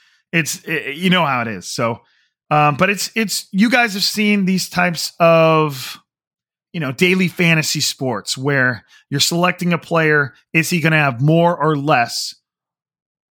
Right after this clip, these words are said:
yards? Is he gonna have more or less targets, more or less touchdowns?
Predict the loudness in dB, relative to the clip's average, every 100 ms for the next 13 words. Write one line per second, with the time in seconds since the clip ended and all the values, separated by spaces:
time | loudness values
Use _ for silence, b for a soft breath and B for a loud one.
0 | _ _ _ _ _ _ 0 2 2 -2
1 | -8 -6 -2 0 0 0 0 2 4 4
2 | 2 0 0 -4 -4 -4 -4 -8 -12 -6
3 | 0 2 2 2 2 2 0 -2 -4 -6
4 | -6 -8 -12 -14 -20